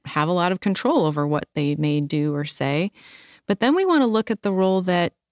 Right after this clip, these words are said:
you or I may be playing in creating or continuing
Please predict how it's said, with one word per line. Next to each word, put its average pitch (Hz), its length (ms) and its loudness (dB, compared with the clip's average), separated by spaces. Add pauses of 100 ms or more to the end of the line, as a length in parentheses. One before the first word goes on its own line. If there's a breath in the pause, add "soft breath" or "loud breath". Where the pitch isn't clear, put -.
you 180 680 0
or 165 280 -2
I 165 560 0
may 160 480 0
be 160 260 -2
playing 165 520 -2
in 156 160 0
creating 175 680 0
or 165 140 0
continuing 170 840 0